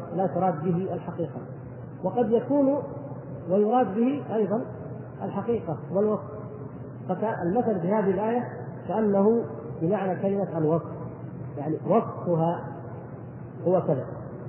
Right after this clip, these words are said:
فيها هذه التي ذكرها الله سبحانه وتعالى.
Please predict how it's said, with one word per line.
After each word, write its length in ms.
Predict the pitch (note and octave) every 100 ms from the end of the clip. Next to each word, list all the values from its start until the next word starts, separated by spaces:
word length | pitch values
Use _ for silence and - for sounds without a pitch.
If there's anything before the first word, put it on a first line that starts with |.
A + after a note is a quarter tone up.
| - - -
فيها 360 | G3+ E3+ D#3+ - - -
هذه 520 | D#3+ E3 D3+ D#3 D3
التي 180 | D3+ D3
ذكرها 360 | D3 D#3 D3+
الله 260 | C#3+ D3 D#3 - - - - -
سبحانه 360 | - D#3 C#3+
وتعالى. 360 | C3+ C3 C3 A#2